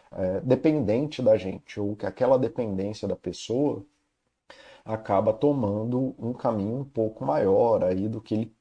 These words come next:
permite e impede que a gente faça as nossas buscas pessoais, tá? Então, cara, é isso, você a-, abre mão do seu caminho,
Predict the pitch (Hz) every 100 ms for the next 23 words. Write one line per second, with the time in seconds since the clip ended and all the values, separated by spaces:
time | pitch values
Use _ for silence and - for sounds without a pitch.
0 | _ 151 131 110 120 - 151 139 170 185
1 | - - 95 92 107 131 _ _ _ _
2 | - 139 117 113 - - 127 - 131 107
3 | 104 98 117 98 98 98 - 117 - 120
4 | - - 90 - - _ _ 92 92 104
5 | 107 110 113 135 _ _ - 110 - -
6 | - _ _ _ _ _ - 127 143 -
7 | - 92 95 - 92 _ - 85 - -
8 | 113 151 165 110 104 - 95 104 95 85
9 | 104